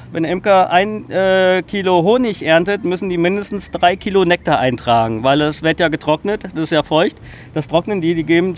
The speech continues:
äh, immer von, äh, Biene zu Biene, äh, und das ist dann, äh, trocknet. Das wird dann, äh, in ihren Honigmagen aufgenommen und dann wieder abgegeben. In dem Honigmagen kommen dann noch Enzyme dazu. Je öfters das passiert,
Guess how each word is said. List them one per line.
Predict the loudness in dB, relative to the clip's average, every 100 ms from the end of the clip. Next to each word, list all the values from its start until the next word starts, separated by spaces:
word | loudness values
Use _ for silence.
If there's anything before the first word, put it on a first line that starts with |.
| -4
äh, | 0 2 2
immer | 2 2
von, | 2 2 2
äh, | 0 0 2 2
Biene | 2 0 0
zu | -2 -2
Biene, | 2 2 2 -2 -12 -20 -20 -20 -20 -4
äh, | 4 4
und | 4 2 2
das | 2
ist | 2 0 2
dann, | 4 4 2
äh, | -2
trocknet. | -2 -2 -2 -2
Das | -4 -2
wird | 0
dann, | 2 2 0
äh, | 0 0
in | 0 0 0
ihren | 2 0
Honigmagen | 0 -2 -2 0 2 2
aufgenommen | -2 -2 -2 0 0
und | -2
dann | -2
wieder | 0 0
abgegeben. | 0 -2 2 2 2 -2 -8 -20 -12
In | 0 4
dem | 4 4
Honigmagen | 2 0 2 2 2
kommen | 0
dann | 2
noch | 0
Enzyme | -2 -4 -2 0 2
dazu. | 0 0 -2 -2 -4 -8 -20 -20 -4
Je | 0 2
öfters | 2 0
das | -2 0
passiert, | -2 0 0 0 0